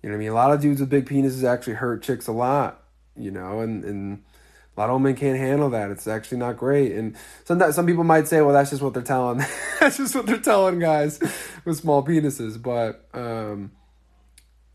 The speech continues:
I, I don't know. I, I, I've also had sex with a lot of women, and they've told me it was, like, the best they've ever had.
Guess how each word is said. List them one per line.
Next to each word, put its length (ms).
I, 360
I 160
don't 100
know. 80
I, 120
I, 260
I've 80
also 260
had 100
sex 240
with 100
a 20
lot 160
of 40
women, 460
and 160
they've 160
told 220
me 160
it 60
was, 120
like, 160
the 60
best 260
they've 100
ever 200
had. 580